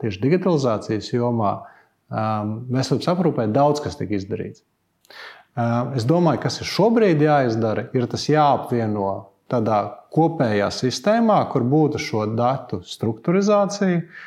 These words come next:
kur būtu pi-, tas, ka, ā, tātad šīs sistēmas savā starpā būtu savienotas,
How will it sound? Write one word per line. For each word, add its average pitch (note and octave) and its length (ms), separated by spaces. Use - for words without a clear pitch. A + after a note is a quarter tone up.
kur C#3+ 140
būtu C3+ 520
pi-, E3+ 220
tas, E3 240
ka, - 140
ā, A2+ 460
tātad A2 260
šīs - 320
sistēmas C3 440
savā C#3 420
starpā A2 500
būtu A2 540
savienotas, G#3 880